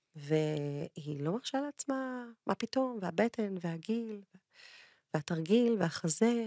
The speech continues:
לקחתי אותה בכוח, מפגש אחרון שלנו,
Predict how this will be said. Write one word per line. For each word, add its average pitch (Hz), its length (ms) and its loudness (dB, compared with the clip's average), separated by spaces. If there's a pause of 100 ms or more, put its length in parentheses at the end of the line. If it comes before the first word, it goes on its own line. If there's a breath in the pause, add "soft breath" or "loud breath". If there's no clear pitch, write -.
(500)
לקחתי 175 340 -2
אותה 202 140 0
בכוח, 170 680 -4 (560)
מפגש 165 360 -2
אחרון 160 380 -4
שלנו, 156 400 -4